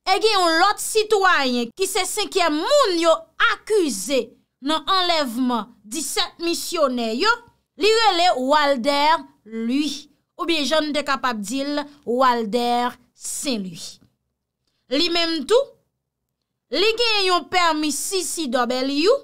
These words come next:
de Florid, tandiske peryòd antant obligatwa pou gen zam pa aplike pou li tou. Fanmzi ou klè. Otorite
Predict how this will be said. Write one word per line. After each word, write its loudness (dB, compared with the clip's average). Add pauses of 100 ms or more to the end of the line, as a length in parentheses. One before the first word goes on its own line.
(480)
de -4
Florid, 2 (500)
tandiske -2 (500)
peryòd 2
antant 0
obligatwa 0
pou -8
gen -2
zam -2 (500)
pa 2 (160)
aplike -4 (340)
pou 0
li -6
tou. -20 (240)
Fanmzi 4
ou 6
klè. -2 (840)
Otorite 4